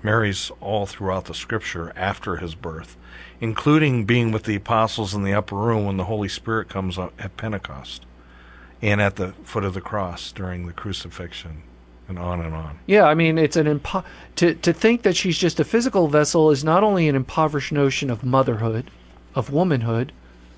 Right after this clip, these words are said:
Speaker 2: but of marriage. You know, um, Mary enters into a marriage with God.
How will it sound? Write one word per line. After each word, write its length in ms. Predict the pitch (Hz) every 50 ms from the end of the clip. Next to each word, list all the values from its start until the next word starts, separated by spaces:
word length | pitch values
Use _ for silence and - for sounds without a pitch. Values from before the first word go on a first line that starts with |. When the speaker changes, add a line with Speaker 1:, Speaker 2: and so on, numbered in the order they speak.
| - - -
Speaker 2:
but 120 | - 180 190
of 180 | 196 185 -
marriage. 880 | 185 165 170 214 233 254 269 277 233 143 113 - 107 - - - - - - - - - - - - - - - - - - - - - - - - - - - -
You 140 | - 143 139
know, 340 | 139 143 147 170 185 180 -
um, 500 | - - 143 143 143 139 139 139 139 139 - - - - - - - - - - - - - - -
Mary 640 | - 170 143 151 156 180 208 226 240 247 247 - -
enters 480 | - 165 170 170 165 - 160 160 156 -
into 520 | - - 170 156 151 151 - - 165 147
a 60 | 139 139
marriage 960 | 139 139 139 156 175 220 254 285 277 214 135 - - - - - - - - - - - - - - - -
with 260 | - 135 135 - -
God. 540 | - 143 123 113 104 101 110 - - -